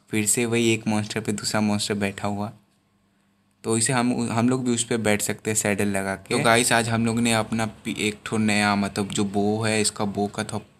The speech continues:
बहुत मतलब एक ठो हम गॉड लेवल बो बना दिया है। और एक ठो हम लोग ने एकदम मत ओपी सा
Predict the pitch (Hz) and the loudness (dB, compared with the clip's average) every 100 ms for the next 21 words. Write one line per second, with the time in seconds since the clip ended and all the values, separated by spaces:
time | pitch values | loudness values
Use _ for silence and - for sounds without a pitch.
0 | _ _ - 98 95 107 104 101 98 95 | _ _ -6 -4 0 0 -2 -6 -6 -6
1 | 101 95 98 - 104 104 - - 104 110 | -8 -8 -6 -4 -4 -4 -12 -10 0 4
2 | 107 107 110 110 110 101 104 - 107 104 | 4 4 2 2 2 2 0 0 -4 0
3 | 101 104 101 107 107 117 117 98 95 95 | 0 0 -2 -2 -2 -2 0 0 -2 -6
4 | - 104 104 104 107 113 123 - - - | -8 -2 0 0 0 -2 -4 -8 -14 -16
5 | - 104 104 107 104 104 - 101 - 110 | -6 -2 0 2 0 -2 -4 -4 -2 0
6 | - 113 | 2 0